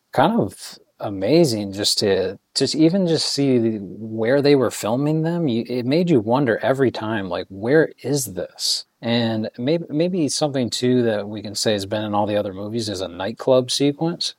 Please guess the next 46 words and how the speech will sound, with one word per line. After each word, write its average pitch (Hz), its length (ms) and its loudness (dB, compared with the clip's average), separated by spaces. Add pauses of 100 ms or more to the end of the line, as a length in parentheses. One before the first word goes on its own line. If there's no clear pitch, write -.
And 95 260 -12
this 107 200 -2
movie 127 280 0
certainly 135 460 -2
has 131 260 0
a 143 60 -4
nightclub 123 500 0
sequence. 160 680 -2 (100)
And 107 460 0 (100)
gosh, 127 380 2
when 117 100 -2
they 131 180 2
entered 135 320 2
that 120 200 4
nightclub, 101 600 0
the 101 120 -6
way 127 200 4
it 117 140 4
looked, 120 400 0
it 104 120 -10
was 98 200 -4
just - 260 0
like, 101 180 0 (260)
"Whoa." 104 680 2 (180)
Like, 104 220 -2
I - 80 0
can't, 151 320 2
w-, 123 240 -4
is, 139 180 -2
is 151 260 2
this 165 180 2
a 160 80 2
set? 147 400 4
Is 131 100 -4
this 135 180 0
a 135 60 0
real 131 240 4
place? 156 540 2
Like, 117 160 4
it, 113 180 0
you, 123 140 2
you, 123 300 2
you, 123 300 -2
you're 127 200 0
almost 143 280 2
wondering 107 840 0